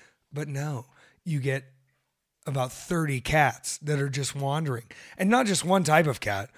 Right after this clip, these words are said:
They got the little fluffy cats with the snub noses. They've got those, uh, half serval cats that look like miniature jaguars. They've got cats in the ceiling. They've got places the cats are hiding. The more you look, the more cats you see.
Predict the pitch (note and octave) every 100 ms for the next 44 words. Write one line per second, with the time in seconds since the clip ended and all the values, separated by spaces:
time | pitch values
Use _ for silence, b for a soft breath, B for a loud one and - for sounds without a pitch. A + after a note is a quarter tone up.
0 | B B F3+ F3 D3+ C#3+ B2+ - D#3 C3+
1 | D#3 D3+ D3+ D3+ B2 - D3+ B2+ B2+ C#3
2 | C#3 E3 E3+ - b b b D#3 D3 C3+
3 | C#3 C3 A#2+ - _ C3 A#2 G#2 C3+ C#3+
4 | C3+ - D3+ C#3+ F3 E3 E3 E3 F#3 -
5 | C3+ C#3 D#3 C#3 - D3 D3+ D#3 C#3+ B2+
6 | A#2+ D3 D3+ D3+ E3 F3+ - B B B
7 | B F3 E3+ D3 - E3 - F3+ C#3+ -
8 | F#3 F#3 F#3 F#3 F3+ B B D#3+ D#3 D#3
9 | F3+ D3 C#3 C#3 C#3+ D3+ D#3 C3 D3+ E3
10 | D3+ B B G3 B3 B3 G3+ A#3 F#3+ E3
11 | D#3 C#3+ E3+ E3+ C#3+ B2+ B2+ A2